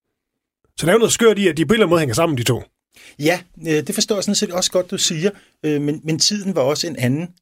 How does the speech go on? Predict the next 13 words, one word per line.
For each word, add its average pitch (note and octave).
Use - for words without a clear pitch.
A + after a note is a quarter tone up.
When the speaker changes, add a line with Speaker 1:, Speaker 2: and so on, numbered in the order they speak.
Speaker 2:
i, C#3
øh, A#2+
i B2
slutningen B2+
af A2+
det A2+
attende A#2+
århundrede. A#2+
Øh, A#2+
på E3+
det F#3
her G3
tidspunkt, -